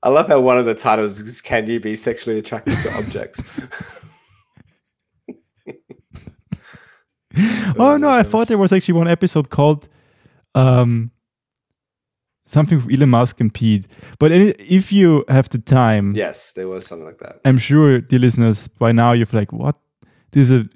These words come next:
Speaker 2: very, like, well spent, <laughs> it's very well spent time right now. Um, there are many episodes where you will see <laughs> that Pete had a strong,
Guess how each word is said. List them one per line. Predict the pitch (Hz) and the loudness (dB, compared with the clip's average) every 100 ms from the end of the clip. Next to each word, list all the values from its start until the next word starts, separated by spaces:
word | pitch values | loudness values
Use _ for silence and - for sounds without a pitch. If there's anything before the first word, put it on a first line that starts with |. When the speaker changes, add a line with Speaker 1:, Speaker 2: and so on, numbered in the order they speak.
| _ | _
Speaker 2:
very, | - 135 151 160 143 | -2 0 2 2 2
like, | 110 101 | 0 -2
well | - 120 123 | -2 0 0
spent, | - 123 110 107 - - _ | -2 -2 0 -2 -10 -20 _
<laughs> | _ 226 139 | _ _ -8
it's | 104 - | -6 -2
very | 139 151 147 139 | 2 2 2 0
well | 123 | -2
spent | 117 127 113 | -2 -2 0
time | 117 110 107 | 0 0 -2
right | 104 | -2
now. | 110 117 143 _ _ _ _ _ _ - | 0 0 -4 _ _ _ _ _ _ -2
Um, | 131 131 131 131 | 0 2 0 2
there | 139 | 2
are | |
many | 139 175 202 175 | 4 4 4 2
episodes | 139 156 - 131 113 | 2 0 2 0 0
where | 127 117 | 0 0
you | 120 | 2
will | 120 | 0
see | - 127 120 120 120 | 0 0 2 2 2
<laughs> | 98 - - 143 113 | 0 -2 -2 0 0
that | 160 - | -4 -4
Pete | 135 147 - - - - - _ | -6 -6 -14 -20 -18 -16 -18 _
had | - 110 123 | -6 0 2
a | 117 110 110 _ _ _ _ - | 2 -2 -6 _ _ _ _ -20
strong, | - - 143 143 147 156 | -12 -2 2 2 0 -4